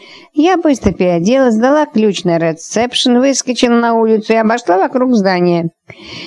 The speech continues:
Если не ошибаюсь, тут где-то обязательно должен иметься ещё один вход. Навряд ли сотрудники входят вместе с клиентами.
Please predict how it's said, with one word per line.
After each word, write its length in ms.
Если 340
не 120
ошибаюсь, 600
тут 140
где-то 260
обязательно 680
должен 420
иметься 400
ещё 380
один 320
вход. 320
Навряд 540
ли 60
сотрудники 640
входят 400
вместе 380
с 80
клиентами. 840